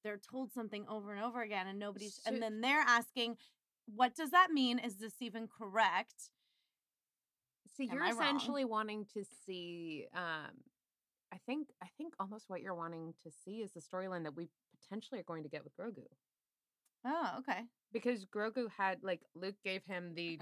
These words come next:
Speaker 2: you
Speaker 1: <clears throat>
Speaker 2: know, traditional Jedi choice, like
Speaker 1: Oh, yeah, that's true.
Speaker 2: and Grogu didn't choose that, but
Speaker 1: Yeah.
Speaker 2: he's still force sensitive. He's still powerful.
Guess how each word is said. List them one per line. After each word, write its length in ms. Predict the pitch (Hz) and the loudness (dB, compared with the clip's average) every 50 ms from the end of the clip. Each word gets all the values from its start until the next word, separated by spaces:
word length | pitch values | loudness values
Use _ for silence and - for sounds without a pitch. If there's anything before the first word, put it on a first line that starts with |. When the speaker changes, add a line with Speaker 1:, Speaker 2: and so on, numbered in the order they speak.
| - 254 | -4 -2
Speaker 2:
you 80 | 269 269 | 0 0
Speaker 1:
<clears throat> 0 | |
Speaker 2:
know, 140 | - - - - | 0 0 -2 -6
traditional 640 | - - - 156 165 160 - - 175 160 156 156 156 156 147 147 _ _ _ - - | -6 -6 -2 -2 -2 -4 -4 -4 -6 -4 -4 -4 -6 -8 -14 -18 _ _ _ -6 -2
Jedi 400 | 175 156 151 151 143 139 139 135 | 0 0 2 2 0 0 -2 -6
choice, 800 | - - - 220 220 175 - - - - 139 - - 170 - - - | -8 -6 -2 0 0 0 0 -4 -8 -14 -16 -20 -20 -20 -18 -14 -8
like 480 | 165 151 143 135 127 101 - - _ - - - - - - - - - | -6 -4 -4 -4 -4 -6 -8 -10 _ -18 -20 -20 -20 -20 -20 -12 -4 0
Speaker 1:
Oh, 220 | 220 233 247 254 | 2 2 2 2
yeah, 220 | 240 254 277 269 | 0 0 0 0
that's 300 | 247 269 262 - - - - | 0 -2 -6 -8 -12 -14 -6
true. 200 | - 254 226 220 | -4 -2 0 0
Speaker 2:
and 200 | 214 226 226 240 | 0 0 0 0
Grogu 360 | 220 208 208 196 208 220 202 | 0 0 -2 -2 -6 -10 -8
didn't 340 | - 190 196 196 185 - - | -6 -6 -6 -6 -8 -10 -12
choose 360 | - - 262 311 370 330 - - | -12 -8 -6 -6 -6 -8 -8 -8
that, 260 | - - - - - - | -8 -6 -6 -8 -10 -8
but 80 | 240 233 | -4 0
Speaker 1:
Yeah. 240 | 240 226 226 240 254 | 2 4 4 4 2
Speaker 2:
he's 140 | 247 240 - | 0 -2 -4
still 280 | - - - 220 226 226 | -8 -6 -2 -2 -2 -2
force 320 | - - 190 165 165 151 - | -4 -4 -4 -4 -4 -6 -6
sensitive. 420 | - 180 180 190 - - - - - 143 _ _ _ _ | -6 -6 -6 -6 -8 -10 -12 -12 -12 -14 _ _ _ _
He's 160 | - 233 220 - | -6 -6 -6 -6
still 240 | - - - 196 185 | -10 -6 -4 -4 -4
powerful. 680 | - - 175 180 214 202 147 139 - 135 - - 165 | -2 -2 -2 0 0 0 -4 -6 -8 -14 -16 -16 -18